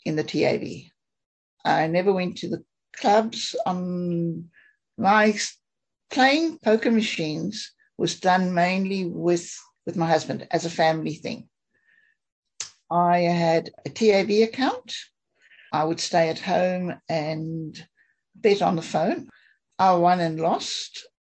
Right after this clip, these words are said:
But eventually I sold the house in Sydney and moved to Adelaide.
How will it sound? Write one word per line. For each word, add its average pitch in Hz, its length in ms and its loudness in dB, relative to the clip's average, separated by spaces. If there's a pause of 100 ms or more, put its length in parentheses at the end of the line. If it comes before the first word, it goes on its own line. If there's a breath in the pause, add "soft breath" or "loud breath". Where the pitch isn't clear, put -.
(280)
But 214 160 6
eventually 233 880 4
I 202 80 2
sold 262 400 4
the 208 80 4
house 202 340 0
in 202 120 -4
Sydney - 560 -6 (960)
and 175 180 2
moved 175 240 -2
to - 80 0
Adelaide. - 480 -4